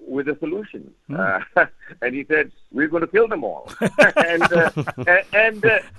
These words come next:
Speaker 1: and, uh, and
Speaker 2: We,
Speaker 1: in
Speaker 2: we
Speaker 1: Brazil
Speaker 2: laugh, but, uh, the, the absurdity of it, really, rather than the actuality
Speaker 1: We
Speaker 2: of it.
Speaker 1: laugh because it's so tragic. I mean,
Speaker 2: Yeah.
Speaker 1: he, and many people said yes. And, and, and by the way, I forgot to mention that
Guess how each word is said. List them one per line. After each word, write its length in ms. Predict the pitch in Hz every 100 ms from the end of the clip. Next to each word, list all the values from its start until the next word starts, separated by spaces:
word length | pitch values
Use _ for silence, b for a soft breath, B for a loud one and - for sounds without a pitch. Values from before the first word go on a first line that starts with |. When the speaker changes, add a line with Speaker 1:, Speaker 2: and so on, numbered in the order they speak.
| - 190
Speaker 1:
and, 180 | 202
uh, 160 | 202 208 196
and 100 | 208
Speaker 2:
We, 80 | 208
Speaker 1:
in 100 | 175
Speaker 2:
we 180 | 214
Speaker 1:
Brazil 100 | 208 240
Speaker 2:
laugh, 320 | 247 185 202
but, 180 | 180 175
uh, 20 |
the, 400 | 135 214 196 185 175
the 100 | 180
absurdity 520 | - 214 220 190 165
of 160 | 135 143
it, 160 | 110
really, 340 | 151 151 131 131
rather 280 | 139 139
than 240 | 131 135 127
the 120 | 139
actuality 360 | 127 - 139 143
Speaker 1:
We 80 | 175
Speaker 2:
of 40 |
it. 40 | 165
Speaker 1:
laugh 300 | 202 226 175
because 360 | 175 175 170
it's 200 | 175 - -
so 120 | 180
tragic. 440 | 185 208 208 196 -
I 60 | 160
mean, 180 | 175 170
Speaker 2:
Yeah. 200 | 170 -
Speaker 1:
he, 180 | 165 165 165
and 120 | 151
many 200 | 175 180
people 300 | 175 170 170
said 240 | 196 180
yes. 280 | 113 165 185 - -
And, 240 | 143 147 147
and, 240 | 147 147 135
and 160 | 135 131
by 180 | 147 160
the 120 | 160
way, 200 | 165 160
I 80 | 143
forgot 300 | 135 131 156
to 80 | 170
mention 460 | 135 117 107 139 131
that 180 | 120